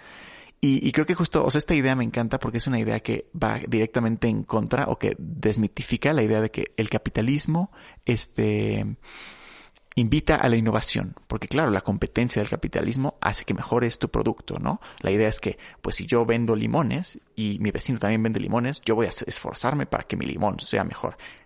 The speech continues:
Claro que no, voy a esforzarme para que mi limón sea más barato. ¿Y cómo lo hago más barato? Haciendo esto.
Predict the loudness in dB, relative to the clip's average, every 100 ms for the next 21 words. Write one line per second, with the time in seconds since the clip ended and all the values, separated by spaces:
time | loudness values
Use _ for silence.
0 | -2 0 4 4 2 -2 -18 -20 -4 0
1 | 0 0 0 2 2 2 -2 -2 -2 0
2 | -2 0 2 2 2 2 0 -2 -10 -6
3 | -2 0 -2 -2 -2 -2 -4 -8 -14 _
4 | -20 -20 -14 -10 -2 0 2 2 0 0
5 | -4 -6 -8 -10 _ _ _ _ _ -10
6 | -4 0 0 0 -4 -6